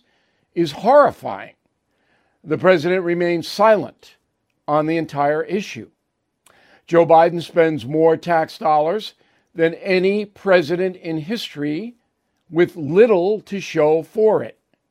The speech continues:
Overseas, there is obviously chaos almost everywhere. I could list many more deficits and not even mention President Biden's age.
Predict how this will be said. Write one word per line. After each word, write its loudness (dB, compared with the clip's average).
Overseas, 0
there 2
is 0
obviously 2
chaos 2
almost -2
everywhere. -2
I 4
could -6
list 0
many 0
more 0
deficits -4
and 0
not 4
even 0
mention 0
President 0
Biden's 0
age. -4